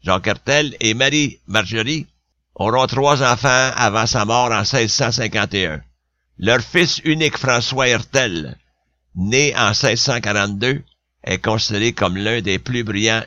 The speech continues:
zéros canadiens. François Hertel a eu pour parrain son oncle et interprète François Margerie et sa marraine Marguerite Couillard, l'épouse du célèbre interprète et explorateur Jean Nicolette.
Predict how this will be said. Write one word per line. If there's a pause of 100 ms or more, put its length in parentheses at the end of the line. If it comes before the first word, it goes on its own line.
(100)
zéros (160)
canadiens. (460)
François
Hertel
a
eu
pour
parrain
son
oncle
et
interprète (420)
François
Margerie (480)
et
sa
marraine
Marguerite
Couillard, (360)
l'épouse
du
célèbre
interprète
et
explorateur (320)
Jean
Nicolette.